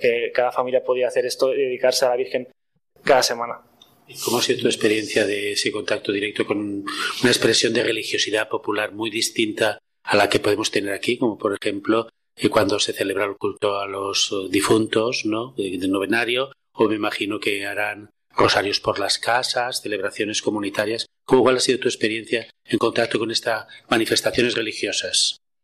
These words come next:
Speaker 1: Lo de los rosarios lo vi exacta-, efectivamente en más, en más casas, en la casa también donde estaba acogido. Y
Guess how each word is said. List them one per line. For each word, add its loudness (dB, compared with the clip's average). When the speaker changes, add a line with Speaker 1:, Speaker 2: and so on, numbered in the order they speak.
Speaker 1:
Lo 6
de 6
los -2
rosarios -2
lo 6
vi -2
exacta-, 2
efectivamente -2
en -2
más, -2
en 4
más 0
casas, -2
en -2
la 2
casa 0
también -4
donde -4
estaba 0
acogido. 0
Y 0